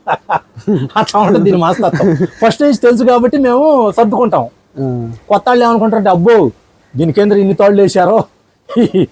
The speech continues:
Speaker 1: ఇదేందో ఎమ్మడబడిది కావాలనుకుంటారు." కానీ ఏం చేయదు అది.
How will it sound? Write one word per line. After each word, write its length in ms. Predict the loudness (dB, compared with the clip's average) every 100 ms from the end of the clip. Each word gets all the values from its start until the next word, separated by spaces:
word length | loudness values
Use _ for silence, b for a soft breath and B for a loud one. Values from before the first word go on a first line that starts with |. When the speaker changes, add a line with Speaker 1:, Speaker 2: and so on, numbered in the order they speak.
| _ -2
Speaker 1:
ఇదేందో 340 | 2 2 4
ఎమ్మడబడిది 520 | 2 2 2 2 2 2
కావాలనుకుంటారు." 680 | 2 2 0 -2 -2 -4 -6 _ _ -2
కానీ 200 | 0 2
ఏం 180 | 2 2
చేయదు 300 | 0 0 -2
అది. 220 | -4